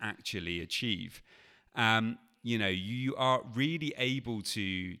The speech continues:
to challenge and change O C D, uh, with whatever you have today. You don't need, uh,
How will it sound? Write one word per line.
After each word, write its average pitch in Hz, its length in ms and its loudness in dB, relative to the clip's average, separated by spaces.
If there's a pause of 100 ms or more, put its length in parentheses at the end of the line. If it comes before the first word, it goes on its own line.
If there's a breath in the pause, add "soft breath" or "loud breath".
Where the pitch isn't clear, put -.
to 113 100 -4
challenge 104 800 0
and 95 200 -4
change 117 480 0
O 92 160 2
C 87 340 -6
D, 85 300 -10 (460 loud breath)
uh, 107 200 0 (120)
with 117 220 0
whatever 117 760 4
you 107 220 -2
have 90 560 -2
today. 85 600 -4 (240 soft breath)
You 120 160 -4
don't 135 300 2
need, 110 460 -2 (140)
uh, 87 180 -2